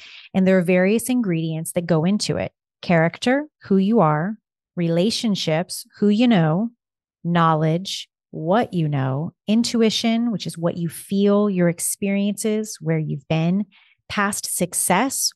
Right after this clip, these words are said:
what you've done, and ability, what you can do. And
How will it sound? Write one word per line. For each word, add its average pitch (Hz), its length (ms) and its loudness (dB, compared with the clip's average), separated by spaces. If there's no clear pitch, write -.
what 170 220 -2
you've 165 300 -2
done, 214 440 2
and 190 100 -6
ability, 196 840 0
what 185 260 -2
you 196 80 0
can 175 340 -2
do. 170 380 -2
And 214 120 -2